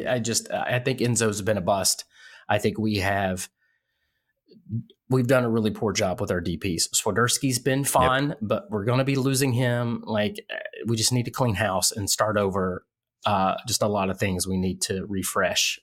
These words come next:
Speaker 1: uh, in the season. And I, I'm looking forward to that, even though I've been heated this,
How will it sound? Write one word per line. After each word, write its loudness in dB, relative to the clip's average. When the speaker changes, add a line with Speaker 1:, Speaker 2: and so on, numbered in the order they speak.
Speaker 1:
uh, -2
in 2
the 4
season. 4
And 4
I, 2
I'm 2
looking 0
forward 2
to -2
that, 2
even 2
though 2
I've -2
been 2
heated 2
this, 2